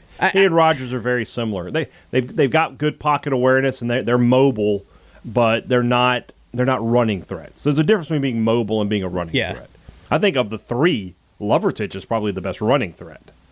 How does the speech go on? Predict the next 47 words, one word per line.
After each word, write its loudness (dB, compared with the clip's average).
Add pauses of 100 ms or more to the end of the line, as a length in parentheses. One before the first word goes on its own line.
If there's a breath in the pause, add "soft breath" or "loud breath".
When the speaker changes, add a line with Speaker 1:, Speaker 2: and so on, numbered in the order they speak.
(360 soft breath)
Speaker 2:
But 0 (200)
again, -2
I -4
don't, -4
I -2
don't -2
expect -6
him -2
to -2
get 0
a -2
lot -6
of -6
reps. -4 (140)
You -2
know, 0
I 2
don't 0
expect -6
anybody 0 (240 soft breath)
outside -2
of -8
Rodgers 2
at -16
this -18
point -8
to -10
get -6
a -8
lot -6
of -12
reps. -2 (400 loud breath)
Speaker 1:
You 6
know, 2 (160)
us 2
talking 0
this -2
through 0
a 0
little 0
bit, 2
and, -2
and 4
me 4
saying 0 (600)
what -4
you, 2